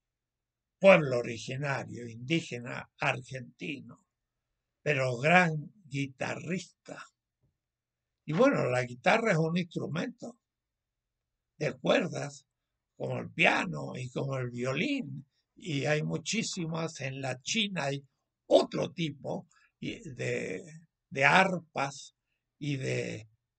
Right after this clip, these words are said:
música de cuerda. Y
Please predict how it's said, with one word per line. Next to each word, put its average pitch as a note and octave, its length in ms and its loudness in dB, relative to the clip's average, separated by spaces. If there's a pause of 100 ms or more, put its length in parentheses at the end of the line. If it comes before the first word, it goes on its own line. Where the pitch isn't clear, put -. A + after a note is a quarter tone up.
(140)
música D#3+ 720 0
de A#2 200 -6
cuerda. G3+ 640 2 (920)
Y C#3 480 -6